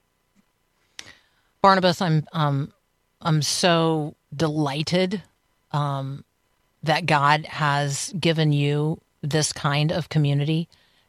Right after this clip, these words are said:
And, uh, and I'm so grateful that you have helped the rest of us,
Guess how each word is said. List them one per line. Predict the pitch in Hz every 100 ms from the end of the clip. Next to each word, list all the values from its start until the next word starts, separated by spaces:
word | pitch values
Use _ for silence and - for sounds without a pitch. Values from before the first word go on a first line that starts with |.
| -
And, | 147 143 139 147 -
uh, | 160 170
and | 151
I'm | 151
so | - 202 185
grateful | 156 156 180 - 147 135 -
that | 165 147 151
you | 156 170 175
have | 135 151 143 147 -
helped | - 165 185 165
the | 156
rest | 160 151 -
of | 165
us, | 147 143 - -